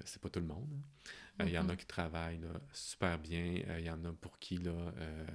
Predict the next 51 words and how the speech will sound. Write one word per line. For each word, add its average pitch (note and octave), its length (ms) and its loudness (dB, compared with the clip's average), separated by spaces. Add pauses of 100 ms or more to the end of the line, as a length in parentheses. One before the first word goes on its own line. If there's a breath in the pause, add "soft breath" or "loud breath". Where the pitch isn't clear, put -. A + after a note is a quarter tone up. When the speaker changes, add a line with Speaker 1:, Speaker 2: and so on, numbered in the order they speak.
(180)
Speaker 1:
c-, - 200 -10
c-, - 440 -12
c-, - 200 -14 (440 loud breath)
les F2 240 4
aînés F2+ 200 6
sont E2+ 260 2
bien F#2 320 8
traités, G2+ 540 6
ils G2+ 80 4
se - 100 -6
sentent E2 320 0
bien, F#2+ 480 4
les F2 120 2
familles F2 520 2
sont E2 220 -2
contentes. F2+ 680 0 (600 loud breath)
Euh, E2 280 4
mais F#2 180 6
moi, F#2+ 180 8
je G#2+ 100 4
pense G2+ 300 6
que G2+ 100 6
la F2 140 6
pandémie, F2 560 4
ça - 240 6
a - 20 12
permis F#2+ 340 6
également F#2+ 460 2
à, E2 520 0
à, - 20 4
à E2+ 40 2
réveiller F2+ 400 6
la A2+ 120 8
population F#2+ 520 2
par A#2 140 -2
rapport F#2 360 2
à E2+ 80 2
ça, A2+ 180 0
parce - 160 -6
que A2 60 4
parfois, G2+ 320 2
ça A2+ 100 4
prend F#2 240 2
ça, - 160 -4
ça - 140 0
prend G#2 100 2
un G2+ 60 6
électrochoc, G2 720 2
là, D3+ 80 0
pour C#3 240 -4
que A#2 100 2